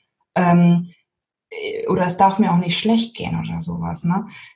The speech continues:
Wir, wir verlängern unsere Krisen dadurch und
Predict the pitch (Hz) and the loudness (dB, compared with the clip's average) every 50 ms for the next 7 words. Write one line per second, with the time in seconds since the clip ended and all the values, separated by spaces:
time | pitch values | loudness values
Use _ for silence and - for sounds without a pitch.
0 | _ _ _ 160 180 180 185 180 165 - 180 175 170 165 185 185 185 185 180 175 | _ _ _ -2 0 0 0 -2 -2 0 0 2 2 2 2 2 2 0 0 2
1 | 185 202 196 180 165 156 - 165 160 165 160 - - 160 165 156 147 156 143 - | 2 4 4 4 2 2 0 -2 -2 -4 -4 -4 -2 0 0 0 0 -2 -4 -6
2 | - - - - - - - - - - - - 175 170 165 165 - | -8 -8 -8 -10 -10 -10 -10 -12 -12 -14 -6 0 2 4 4 4 2